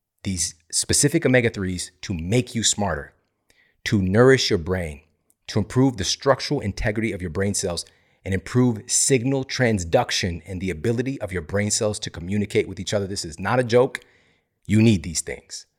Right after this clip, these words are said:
all right? And we're gonna take it another level now. We're gonna talk about another structural fat that's essential for the performance of your brain. This next category of fats are present throughout your entire body, but much more so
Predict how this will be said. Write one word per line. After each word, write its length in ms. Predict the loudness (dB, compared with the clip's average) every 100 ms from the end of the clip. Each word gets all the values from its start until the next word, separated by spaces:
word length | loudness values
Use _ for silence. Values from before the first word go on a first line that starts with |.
| _ _ _
all 80 | -10
right? 260 | -6 -8 -10 _ _ _ _ _
And 100 | -10
we're 80 | -2
gonna 140 | 2 2
take 280 | 2 -4
it 80 | -6
another 580 | -8 -6 -2 0 2 2
level 320 | 0 -4 -6 -18
now. 100 | -18 -18 _ _ _ _ -8
We're 80 | -2
gonna 100 | -2
talk 200 | -2 -2
about 200 | 0 0
another 500 | 2 2 0 -2 -8
structural 680 | -8 -4 -4 -4 -6 -6 -8
fat 400 | -2 -2 -2 -10 _ _ _
that's 140 | -10 -6
essential 680 | -4 0 -2 -2 -8 -10 -12
for 120 | -12
the 80 | -12
performance 540 | -12 -10 -6 -6 -8
of 120 | -10
your 80 | -12
brain. 380 | -8 -8 -8 -14 _ _ _ -20 _ -4
This 300 | 4 6 8
next 300 | 8 6 6
category 480 | 6 6 6 4 2
of 80 |
fats 340 | 2 2 2 -2
are 80 | -6
present 480 | -4 2 4 4 0
throughout 340 | 2 2 2
your 140 | -2 -4
entire 440 | -4 -4 -2 -2
body, 440 | 0 0 -2 -6 _ _ _ _ _ _ _ _
but 220 | -2 -2
much 340 | 2 2 4 4
more 280 | 8 8 8
so 480 | 6 2 0 -6